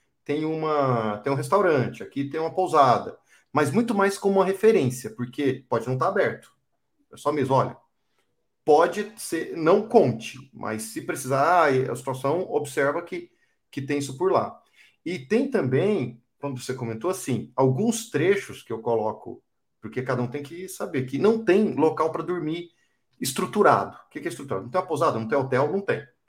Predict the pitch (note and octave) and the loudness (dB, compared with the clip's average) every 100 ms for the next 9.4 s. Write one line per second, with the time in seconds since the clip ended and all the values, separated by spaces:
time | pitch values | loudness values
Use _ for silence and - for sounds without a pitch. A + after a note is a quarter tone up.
0 | _ _ _ _ _ _ G#2+ A2 C3+ - | _ _ _ _ _ _ -10 -4 -4 -4
1 | G#2 - - - - C#3 C3 F3 G3+ C#3+ | -4 -6 -14 -14 -4 -2 2 4 6 4
2 | G#2 - A2 C3 D#3+ E3 - C#3 E3+ F3 | 0 -4 -4 -2 0 0 4 4 4 0
3 | - F3 E3 E3 - D#3+ D3+ D3+ D#3+ C3+ | -4 -2 -2 -4 0 2 2 0 -4 -8
4 | - F#3+ E3+ E3 C#3+ D3 C#3+ C#3+ C#3+ - | 0 6 6 6 6 4 4 -2 -6 -4
5 | D#3+ E3 A2+ G2 F#2+ - _ _ _ - | -4 0 0 0 -6 -12 _ _ _ -4
6 | C#3 E3 - D3+ C#3 C#3 C#3 C3+ C3+ C3 | 0 2 4 6 6 2 -2 0 -2 -2
7 | C3 B2+ A#2+ B2 C3 B2+ C#3 C#3 - - | 0 0 0 -2 -4 -2 2 2 0 -8
8 | - _ _ _ - D3 C#3+ E3 G#3+ - | -20 _ _ _ 2 6 8 6 4 4
9 | D#3 F#3+ B3 | 2 2 -2